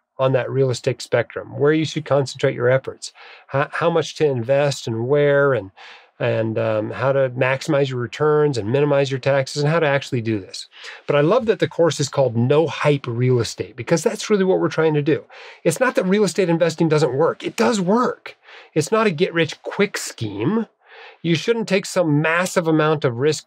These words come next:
doing it to try to speed things up. But to pretend it doesn't work is silly. There's lots of docs out there that have become very successful at real estate investing. They have essentially divorced the way they make their money from their profession.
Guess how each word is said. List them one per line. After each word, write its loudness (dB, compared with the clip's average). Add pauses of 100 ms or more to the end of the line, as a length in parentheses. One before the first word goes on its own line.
doing 2
it 2
to -10
try 0
to 0
speed 0
things 0
up. -2 (420)
But 0
to -2
pretend 2
it -2
doesn't 2
work 2
is -2
silly. -2 (280)
There's 0
lots 0
of -2
docs 0
out 2
there 0
that -2
have -6
become -2
very 2
successful 0
at 0
real 0
estate 0
investing. -2 (360)
They 4
have 4
essentially 0 (800)
divorced 0 (320)
the -2
way 2
they 2
make 2
their 2
money -2 (420)
from 0
their 2
profession. 0